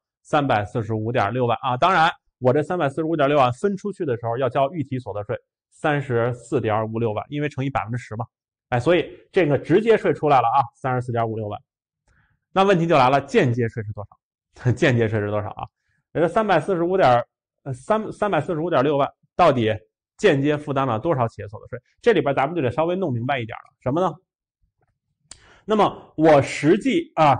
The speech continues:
我实际交了多少的企业所得税呢？我实际交的企业所得税是一百六十万，这一百六十万对应的是什么呢？对应的是多少的利润呢？是六百四十万的利润，对不对？这个大家要弄明白啊。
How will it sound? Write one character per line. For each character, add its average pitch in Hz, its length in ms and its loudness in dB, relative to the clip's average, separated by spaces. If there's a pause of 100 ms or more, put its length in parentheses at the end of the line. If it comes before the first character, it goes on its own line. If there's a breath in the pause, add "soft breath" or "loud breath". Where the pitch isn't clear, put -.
(160)
我 143 220 4
实 160 280 2
际 208 200 0
交 190 180 6
了 180 120 6
多 196 160 2
少 147 140 -2
的 143 80 -2
企 135 120 -8
业 120 80 -2
所 123 100 -4
得 120 100 -2
税 127 140 -4
呢？ 120 80 -6 (360)
我 143 140 0
实 180 200 -4
际 220 120 -2
交 180 140 0
的 165 80 2
企 139 120 -4
业 143 60 0
所 127 180 -4
得 127 80 -4
税 135 140 -10
是 127 120 -14
一 139 100 -10
百 113 120 -4
六 123 160 -4
十 104 60 -16
万， 104 100 -14 (420)
这 240 100 0
一 247 160 0
百 185 140 4
六 226 160 4
十 165 80 -2
万 175 200 -2
对 214 160 0
应 180 100 -2
的 165 120 -4
是 139 100 -8
什 123 140 -8
么 135 100 -8
呢？ 180 140 -4 (120)
对 226 140 0
应 196 60 -2
的 190 100 -4
是 185 100 -8
多 202 180 -2
少 165 100 -2
的 131 80 -2
利 185 100 -4
润 147 180 -2
呢？ 123 100 -6 (180)
是 147 60 -12
六 175 120 -2
百 120 140 -2
四 147 180 -8
十 117 80 -8
万 110 140 -6
的 107 60 -12
利 110 80 -10
润， 110 200 -12
对 165 80 -10
不 180 60 -4
对？ 165 100 2 (960)
这 233 80 2
个 208 60 4
大 165 80 6
家 139 180 6
要 139 80 2
弄 131 120 2
明 113 160 0
白 117 80 0
啊。 113 180 -6